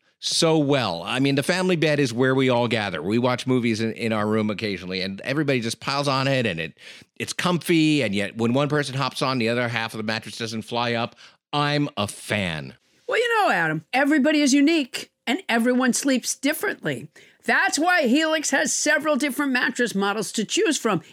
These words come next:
Speaker 2: each designed for specific sleep positions and feel preferences. Models with memory foam layers to provide optimal pressure relief if you sleep on your side.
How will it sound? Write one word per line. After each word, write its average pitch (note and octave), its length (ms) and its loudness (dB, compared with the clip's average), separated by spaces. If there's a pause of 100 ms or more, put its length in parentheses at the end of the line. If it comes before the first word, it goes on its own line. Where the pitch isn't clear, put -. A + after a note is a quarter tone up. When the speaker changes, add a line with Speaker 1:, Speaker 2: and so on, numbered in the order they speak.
(140)
Speaker 2:
each E4+ 340 0
designed A#3 580 2
for A3+ 200 -2
specific - 640 -2
sleep C4 260 -2
positions D4 800 0
and G#3+ 180 0
feel D#4+ 380 0
preferences. F#3+ 720 -4 (420)
Models D#4+ 420 2
with G3+ 200 2
memory D4+ 420 2
foam C#4+ 340 0
layers C4+ 420 2
to G3 120 -2
provide G3+ 500 0
optimal A3+ 540 2
pressure B3 360 -2
relief A#3 500 0 (200)
if F#3+ 120 -4
you G#3+ 100 2
sleep F#3 300 0
on D#3 160 2
your D3 100 0
side. D#4 640 0